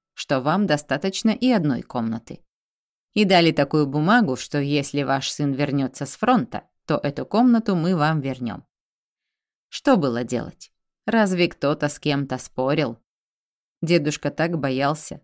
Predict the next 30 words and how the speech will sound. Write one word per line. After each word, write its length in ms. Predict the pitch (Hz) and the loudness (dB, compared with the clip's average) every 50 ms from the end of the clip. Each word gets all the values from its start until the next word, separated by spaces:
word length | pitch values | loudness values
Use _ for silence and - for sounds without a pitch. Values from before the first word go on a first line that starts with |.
| _ - | _ -6
до 140 | 151 147 151 | -4 -2 -2
конца 400 | - 135 120 131 - - 190 190 | 0 -2 -2 -2 0 0 0 0
своих 420 | - 165 156 160 156 151 147 131 | 0 0 0 0 0 0 -2 -2
дней 380 | 135 135 135 139 165 180 - - | 0 0 2 2 2 0 -2 -2
он 260 | - 147 151 156 147 139 | -2 -2 0 0 0 0
боялся, 560 | 143 135 123 131 139 147 151 151 - - 147 | -2 -2 -2 0 0 0 0 -2 -6 -8 -10
что 180 | - - - | -8 -6 -4
его 320 | 147 139 139 131 139 156 151 | -4 -4 -2 -2 -4 -4 -4
как 280 | - 151 143 139 - | -4 -4 -4 -4 -6
турецко-подданного 1300 | - - 135 131 139 139 139 - - - 131 - - - 131 135 156 160 151 151 151 147 139 127 139 131 127 | -8 -6 -4 -4 -4 -4 -6 -8 -8 -8 -8 -8 -4 -2 -2 0 0 0 -2 0 0 0 0 0 -2 -2 -4
отсюда 420 | 123 - - - 143 139 131 135 | -4 -8 -8 -8 -6 -4 -4 -6
выкинут. 600 | 120 127 143 143 - 151 135 117 104 - _ _ _ _ _ _ _ _ _ _ _ _ _ _ _ _ _ _ _ | -4 -6 -6 -6 -4 -4 -4 -4 -6 -8 _ _ _ _ _ _ _ _ _ _ _ _ _ _ _ _ _ _ _
У 80 | - 196 | 2 4
них 260 | 214 233 240 226 - | 6 6 4 4 2
ведь 180 | 233 240 - 240 | -2 0 2 0
и 40 | 226 | 2
домработница 880 | 196 226 220 226 226 214 175 123 123 127 - - 170 175 - - 196 | 4 4 6 6 6 4 2 0 -2 -2 -2 -4 -6 -4 -4 -4 -2
была, 380 | 190 190 190 190 190 185 190 190 _ _ _ _ _ _ _ _ _ _ - | 0 0 0 0 0 -2 -4 -8 _ _ _ _ _ _ _ _ _ _ -2
а 120 | 156 160 | 0 0
люстра, 460 | 156 143 143 151 160 160 - - 160 156 | 2 2 2 0 0 -2 -4 -2 -2 0
между 400 | 156 151 160 165 156 151 156 143 | 0 0 0 0 0 -2 -2 -2
прочим, 460 | - - 147 160 165 - - 165 151 | -2 -2 -2 -2 -2 0 -2 -2 -2
с 80 | - | -4
тех 280 | - - 160 151 - - | -4 -4 -4 -4 -4 -8
пор 300 | _ - 139 139 143 147 | _ -4 -2 -2 -2 -2
висит. 440 | 139 147 - - - - - - _ _ _ _ _ _ _ _ - | -4 -6 -6 -8 -8 -10 -10 -12 _ _ _ _ _ _ _ _ -2
Оттуда 500 | 220 220 - _ - 165 180 196 208 196 | -2 -2 -2 _ -2 -2 0 0 0 -2
привезена, 640 | - - 175 147 139 135 - 139 131 123 120 - - _ _ _ _ _ _ - | 0 -2 -2 0 -2 -2 -2 -4 -4 -4 -6 -8 -16 _ _ _ _ _ _ -6
из 180 | 160 160 156 | -6 -6 -6
Трабзона. 680 | - - 147 151 127 131 135 - 131 131 139 139 123 - | -6 -6 -6 -4 -4 -4 -6 -4 -4 -2 -2 -2 -4 -6